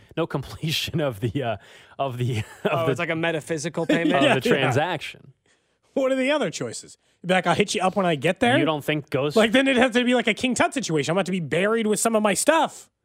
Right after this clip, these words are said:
Speaker 1: You don't think the ghosts have desires, Nick?
Speaker 2: <laughs> They have needs that,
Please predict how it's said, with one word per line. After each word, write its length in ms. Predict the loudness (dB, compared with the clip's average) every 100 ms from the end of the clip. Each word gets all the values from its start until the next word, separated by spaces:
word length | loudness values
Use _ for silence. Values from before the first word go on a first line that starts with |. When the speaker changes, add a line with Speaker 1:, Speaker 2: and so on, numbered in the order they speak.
| _ _
Speaker 1:
You 60 | -12
don't 60 |
think 120 | -10 -8
the 80 |
ghosts 300 | -6 -4 -4
have 200 | -4 -4
desires, 500 | -4 -4 -2 -2 -4 -6
Nick? 280 | -6 -8 _ _ _ _ _ _ _ _ _ _ _ _ _ _ _ -12
Speaker 2:
<laughs> 60 | -10 -10 -12 -16 -14 -8 -8 -8 -20 -20 _ _ -6 -4 -2 0
They 120 | 0
have 140 | 0 -2
needs 360 | -4 -4 -4
that, 160 | -6